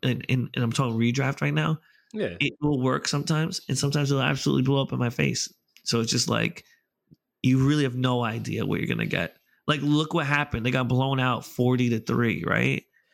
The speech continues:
Speaker 2: Um,
Speaker 1: Like, you, are you freaking kidding me? Like, you don't
Speaker 2: My
Speaker 1: expect that.
Speaker 2: my thing and what I think I've realized with, like,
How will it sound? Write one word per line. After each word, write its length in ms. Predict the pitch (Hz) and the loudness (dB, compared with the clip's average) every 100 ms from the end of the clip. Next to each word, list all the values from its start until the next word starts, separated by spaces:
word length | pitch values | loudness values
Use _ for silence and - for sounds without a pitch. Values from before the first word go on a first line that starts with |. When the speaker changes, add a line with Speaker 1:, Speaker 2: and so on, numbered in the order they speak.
| _ _ _ _ | _ _ _ _
Speaker 2:
Um, 120 | 175 - | -4 0
Speaker 1:
Like, 160 | 117 | 0
you, 140 | 117 120 | 0 -2
are 80 | 147 | -2
you 140 | 135 | -2
freaking 380 | 131 147 127 120 | 0 -2 0 -2
kidding 320 | 123 117 135 | -2 0 0
me? 200 | 156 180 | 0 0
Like, 220 | 175 120 | 0 0
you 80 | 135 | 0
don't 100 | 147 - | -2 0
Speaker 2:
My 160 | 147 180 | 4 4
Speaker 1:
expect 200 | 151 123 _ | 2 -10 _
that. 240 | 123 - - - _ _ _ | -6 -6 -8 -20 _ _ _
Speaker 2:
my 300 | - 135 147 180 | -8 -4 -2 -2
thing 280 | 170 151 | -2 0
and 400 | 139 123 117 110 110 | 0 0 -2 -4 -2
what 80 | 113 | -2
I 60 | |
think 180 | 107 113 | -2 -2
I've 120 | 110 | -2
realized 400 | 113 107 104 92 | 0 0 0 -2
with, 160 | 101 - | -6 -6
like, 220 | 104 95 | -6 -6